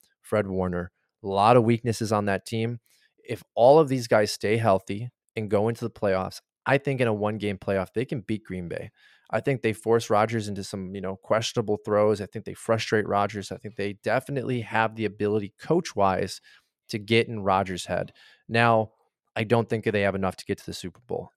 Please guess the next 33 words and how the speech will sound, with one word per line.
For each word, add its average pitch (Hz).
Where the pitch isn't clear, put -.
I 120
don't 117
think 117
they 110
can 104
beat 101
Rodgers 95
and 101
Brady. 90
I 156
think 180
they 170
can 113
beat 101
one 95
of 80
them. 82
And 110
I 107
think 127
teams 123
should 107
be 107
very, 107
very, 101
very 95
afraid 95
of -
the 90
forty-niners 90
because, 101
you 110
know, 95